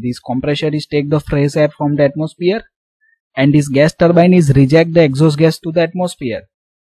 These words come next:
Means the working fluid are not recirculated again and again. The fresh charge is supplied to each cycle,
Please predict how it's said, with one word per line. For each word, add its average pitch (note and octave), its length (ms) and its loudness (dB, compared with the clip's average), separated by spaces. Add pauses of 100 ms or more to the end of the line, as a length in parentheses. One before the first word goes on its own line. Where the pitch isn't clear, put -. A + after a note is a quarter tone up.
(160)
Means E3 340 -4
the G#3 140 0
working F3+ 440 0
fluid G3 180 4
are F#3+ 160 6
not F#3 240 4
recirculated F3 840 0 (260)
again E3 260 -8
and F3 260 -6
again. C#3+ 460 -8 (640)
The C3 160 -6
fresh E3+ 400 -2
charge F#3 220 2
is F#3 180 2
supplied D#3+ 480 0 (240)
to G3 100 2 (100)
each G3+ 200 -6
cycle, C3 600 -2